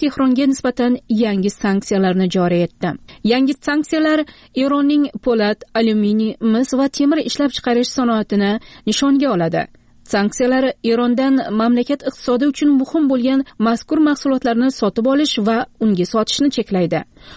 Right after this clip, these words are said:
Oq uyning ushbu bayonotidan bir necha soat oldin Eron prezidenti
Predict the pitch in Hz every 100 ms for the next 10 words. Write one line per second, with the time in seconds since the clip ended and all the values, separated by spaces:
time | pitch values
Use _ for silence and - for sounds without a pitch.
0 | - - 254 349 311 320 294 - - 330
1 | 294 294 269 285 302 254 269 269 269 254
2 | 247 247 240 240 262 262 220 226 240 233
3 | 240 214 233 226 247